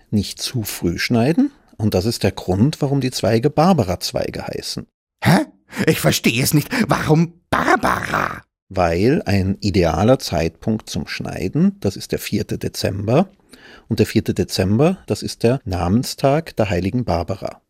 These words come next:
Speaker 1: Und so hat man gesagt, wenn man die Zweige zu Barbara, also am Barbara-Tag, schneidet,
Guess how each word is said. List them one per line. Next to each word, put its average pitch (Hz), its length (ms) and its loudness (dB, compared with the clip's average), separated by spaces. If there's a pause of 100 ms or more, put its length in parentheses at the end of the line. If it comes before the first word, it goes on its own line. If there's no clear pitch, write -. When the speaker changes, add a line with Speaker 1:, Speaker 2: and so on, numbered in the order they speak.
(120)
Speaker 1:
Und 110 140 -8
so 98 120 -2
hat 107 140 2
man 101 160 -2
gesagt, 104 380 -2
wenn 107 80 2
man 98 100 0
die 92 140 -4
Zweige - 480 -4
zu 165 280 -2
Barbara, 104 680 0
also 98 300 -4
am 101 220 0
Barbara-Tag, 95 1000 -2
schneidet, 90 720 -2